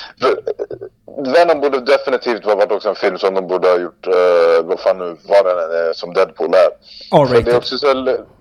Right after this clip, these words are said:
Speaker 1: vadå?
Speaker 2: Den är R-, den borde varit R-rated, menar du?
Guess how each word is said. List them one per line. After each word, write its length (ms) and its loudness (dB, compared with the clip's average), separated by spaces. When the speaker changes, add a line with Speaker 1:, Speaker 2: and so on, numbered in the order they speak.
Speaker 1:
vadå? 300 2
Speaker 2:
Den 260 -2
är 280 2
R-, 40 0
den 140 -2
borde 120 0
varit 140 -2
R-rated, 440 -2
menar 280 -4
du? 120 -4